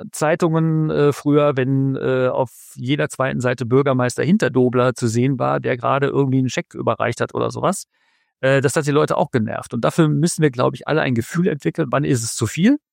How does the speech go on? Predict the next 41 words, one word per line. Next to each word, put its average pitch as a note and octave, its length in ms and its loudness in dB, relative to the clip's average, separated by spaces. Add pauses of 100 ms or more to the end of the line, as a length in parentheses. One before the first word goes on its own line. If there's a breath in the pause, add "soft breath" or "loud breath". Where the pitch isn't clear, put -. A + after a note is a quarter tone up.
(560)
Und, C3 440 0
äh, A#2+ 220 0
die A#2 100 -4
Gefahr B2 360 2
ist E3+ 100 0
natürlich C3 260 0
groß, D#3+ 480 2
dass C3 260 -2
mit B2+ 160 -4
K A#2+ 140 -4
I C#3 460 -4
die - 260 -2
Schwemme A#2 420 2 (100)
weiter E3 320 0
zunimmt. D3+ 440 2
Und C3+ 80 -2
ich A#2 80 -8
kann A#2+ 160 -6
allen D3+ 380 2
nur C#3+ 180 6
raten, B2 680 0 (200)
macht A#2 420 -2
weniger, C#3+ 460 2
macht C3+ 260 -2
das C3 160 -2
Gute, E3 300 2
das A#2+ 180 0
Richtige, E3+ 420 0
aber B2 160 0
das A#2+ 280 -4
müsst D#3 220 0
ihr D#3+ 40 0
intelligent E3 460 2
machen. - 200 -8 (440 loud breath)
Und A2+ 120 -4
da C3 100 2
kann F3 160 -2
künstliche D#3+ 360 0
Intelligenz B2 520 -2
eben A#2+ 200 0
unterstützen. - 500 -8